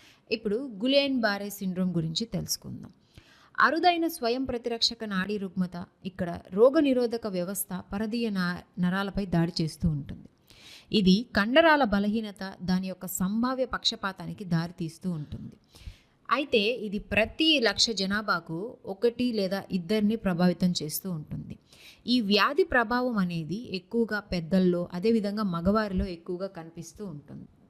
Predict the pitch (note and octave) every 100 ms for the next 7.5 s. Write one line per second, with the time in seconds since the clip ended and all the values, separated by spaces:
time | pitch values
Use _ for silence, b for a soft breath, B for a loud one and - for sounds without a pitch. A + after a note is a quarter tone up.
0 | - C#4 B3+ A3+ A3+ D4+ E4+ C#4+ C#4 C#4
1 | A#3 A3 G#3+ F#3 G3 A#3+ B3+ A3+ G#3 G3
2 | - F#3 - G3+ F#3+ D#3+ D3+ D#3+ F#3 D#4
3 | b b - G3 G3 C#4+ F4+ - E3 F3+
4 | G#3 A#3 B3+ A3+ F#3+ F#3 E3+ D#3 F3+ A3+
5 | C#4 C4 A#3 G3+ G#3 G3+ G3+ F#3 E3 D#3+
6 | D#3 F#3 F#3 F3 E3+ D#3 D3+ D#3 D3 F#3
7 | D#3+ C3+ - -